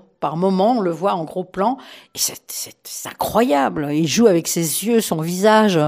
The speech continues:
C'est extraordinaire. M. Le Moody.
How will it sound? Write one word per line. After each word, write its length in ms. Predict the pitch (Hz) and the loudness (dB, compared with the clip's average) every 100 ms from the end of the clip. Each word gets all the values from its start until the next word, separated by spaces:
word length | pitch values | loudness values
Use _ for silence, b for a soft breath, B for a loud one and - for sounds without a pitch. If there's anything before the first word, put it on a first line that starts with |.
| 151 B B B B | -2 B B B B
C'est 200 | - 190 - 175 _ | -18 -18 -18 _ _
extraordinaire. 920 | 214 - 220 202 190 185 160 151 147 _ - | -8 0 4 4 2 0 -2 -6 -10 _ 0
M. 220 | 185 196 | 2 4
Le 100 | 190 | 4
Moody. 500 | 185 175 180 220 | 2 0 -2 -2